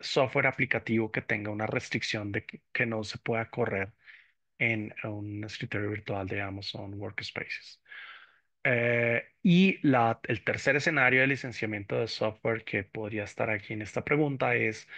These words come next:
eh, para el caso de Workspace Core, que es el licenciamiento de todo el virtualizador y la infraestructura de, de, eh, escritorios virtuales. Allí también,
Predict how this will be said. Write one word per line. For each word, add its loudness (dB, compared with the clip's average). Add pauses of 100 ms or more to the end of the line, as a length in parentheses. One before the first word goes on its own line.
(460)
eh, 4
para 2
el -2
caso 2
de 4
Workspace 0
Core, 4
que 0
es -4
el 4
licenciamiento 0
de 4 (100)
todo 8
el 4
virtualizador 2
y -2
la -2
infraestructura -4
de, 2 (640)
de, 4
eh, 2
escritorios 0
virtuales. 0 (500)
Allí 2
también, 0